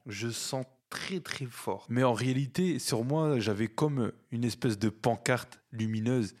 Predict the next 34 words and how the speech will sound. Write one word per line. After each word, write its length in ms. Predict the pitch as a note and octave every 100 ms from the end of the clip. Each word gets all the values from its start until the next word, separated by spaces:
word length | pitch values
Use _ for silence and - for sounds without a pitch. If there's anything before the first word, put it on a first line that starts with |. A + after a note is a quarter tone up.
| _ -
écrit : « 440 | B2+ - - C#3+ -
Je 200 | G2+ G#2
fume. » 420 | - - F#2 E2+ -
Le 160 | - A2
moment 380 | A#2+ B2+ C#3 C3
où 100 | A2+
je 120 | G2
me 120 | A#2+
faisais 520 | B2 - A2+ G2+ A2
le 180 | G#2+ G2+
plus 540 | F#2+ - F#3 F#3+ D3+ A#2
griller, 420 | A#2 A#2+ C3 D3
c'était 560 | - A2 - A#2+ A#2+ G#2 - -
la 120 | A2
période 420 | - B2 A2+ A#2+
du 140 | G#2+ A#2
ramadan. 520 | G2+ G#2 G2+ G2 F2+ _
Tous 260 | - F#3 -
à 80 | A#2+
table, 400 | - G2 G#2 -
autour 320 | - A2+ A#2+ G#2+
de 100 | G#2
cette 320 | - G#2 G2
belle 200 | C3+ B2+
table, 380 | - G#2+ G#2+ - _ _ _ _ _ _ -
bien 240 | G#2+ D3
garnie. 460 | C3 A#2+ G#2+ G#2+ A#2 - _ _ _ _ _ _ _ _ _ _ _ _ _ _ _
Je 240 | - F#2+ G#2+
buvais 540 | G#2 G#2+ F#3+ B2+ A#2
mon 260 | G#2 B2 B2+
bol 260 | G2+ G#2+ G2+
de 100 | B2
soupe 360 | A#2+ - B2+ G#2 G2
bouillant 480 | C3 F3+ D3+ E3